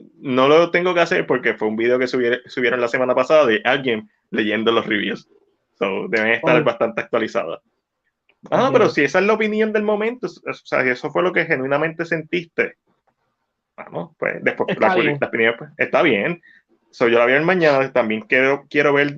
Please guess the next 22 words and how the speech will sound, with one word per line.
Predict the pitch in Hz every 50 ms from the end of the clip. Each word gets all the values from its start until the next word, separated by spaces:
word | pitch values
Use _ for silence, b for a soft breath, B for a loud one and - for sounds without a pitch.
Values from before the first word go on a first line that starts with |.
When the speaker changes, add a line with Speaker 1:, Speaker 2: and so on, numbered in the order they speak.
| - - -
Speaker 1:
eh, | 131 127 127 123 123 123 123 120 113
The | 110
Lost | 117 123 127 -
City, | - 151 135 120 120 120 120
que | - 107
es | 104
la | 107 104
de | 107
Sandra | - 123 117 117 117 113
Bullock, | 113 113 113 117 113 -
Channing | 113 110 113 113 110
Tatum, | 110 110 110 113 113 107
y | 107 104 101 101 - _ _ _
que | - 107 110
sale | - 110 107 110 110 107 110 110 b b b b b b _
en | - 113 113
un | 117 113
cameo | 113 - 117 113 113 113
glorificado | 113 107 110 110 127 110 123 113 117 110 110 110
Brad | 117 117 120 -
Pitt. | - 147 139 127 - - _ _ _ _ _ _ _ _ _ _ _ _ _
Y | 143 151 160 160 139 123 120 120 117 117 -